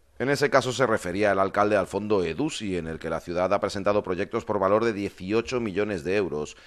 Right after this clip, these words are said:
de los que quince llegarían de fondos europeos. Otro factor en el que el plan estratégico va a tener incidencia es el diseño de ciudad resultante del Plan General de Ordenación Urbana,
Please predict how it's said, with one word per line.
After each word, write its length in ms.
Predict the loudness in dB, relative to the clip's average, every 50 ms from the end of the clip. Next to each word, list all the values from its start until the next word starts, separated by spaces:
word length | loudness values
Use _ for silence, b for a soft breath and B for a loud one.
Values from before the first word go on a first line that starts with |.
| B B B
de 120 | -8 -6 -6
los 160 | -6 -6 -8
que 120 | -8 -10
quince 320 | -8 -8 -8 -4 -2 -2 0
llegarían 440 | 0 0 0 0 -2 -2 -4 -4
de 80 | -4 -6
fondos 300 | -6 -8 -10 -10 -10 -12
europeos. 760 | -10 -10 -8 -6 -4 -2 -4 -4 -4 -8 -12 -12 -14 -18 -20 B B B B B B
Otro 240 | B -2 0 0 4
factor 460 | 4 4 4 6 6 6 6 6 4
en 100 | 2 2
el 160 | -2 -4 -4
que 100 | -4 -6
el 140 | -6 -4 0
plan 220 | 2 2 2 2
estratégico 520 | 0 0 0 0 0 -2 -2 0 0 2 2
va 100 | 2 2
a 60 | 2
tener 220 | 0 -2 -2 -2
incidencia 720 | -4 -4 -4 0 0 2 2 0 -2 -4 -2 0 0 2 0
es 140 | 0 0
el 120 | -2 -2 -2
diseño 540 | -4 -6 -6 -2 -2 -2 -2 0 0 0 0
de 160 | 0 0 -2
ciudad 380 | -2 -4 -2 0 2 0 0
resultante 720 | 0 -2 -4 -2 -4 -6 -4 0 2 2 2 2 2 0 2
del 220 | 2 0 -2 -2 0
Plan 260 | 2 2 2 2 0
General 380 | -4 -2 0 4 4 4 4
de 80 | 4 2
Ordenación 420 | 2 0 -2 -6 -4 -4 -4 -4
Urbana, 480 | -4 -2 0 0 0 2 2 -2 -4 -6